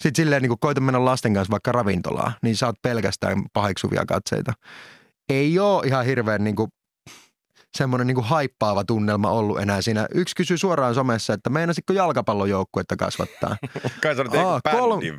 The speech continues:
Speaker 1: kolmesta yhteentoista vielä ko-, kohtalaisen verran matkaa, mutta hei, me eletään sellaisessa yhteiskunnassa, että Suomessa kolme on jo kaksituhatta kaksikymmentäkuusi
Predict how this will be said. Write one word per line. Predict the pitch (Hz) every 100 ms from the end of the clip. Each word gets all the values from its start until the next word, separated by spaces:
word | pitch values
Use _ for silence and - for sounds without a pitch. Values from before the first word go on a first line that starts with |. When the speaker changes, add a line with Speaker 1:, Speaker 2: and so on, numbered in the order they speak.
| 127
Speaker 1:
kolmesta | 233 240 180 127 - 151
yhteentoista | 180 143 135 117 117 131 120
vielä | 127
ko-, | 117 139 123
kohtalaisen | - 147 131 110 110
verran | 107 107
matkaa, | 104 107 - - 104
mutta | 127 -
hei, | 170 220 123
me | 143
eletään | 175 139 131
sellaisessa | 175 170 127 -
yhteiskunnassa, | 147 147 143 - 135 131
että | 143 -
Suomessa | 220 143 - -
kolme | 220 151 113
on | 110 117
jo | 117
kaksituhatta | 143 - 120 135
kaksikymmentäkuusi | 147 - 139 135 175 131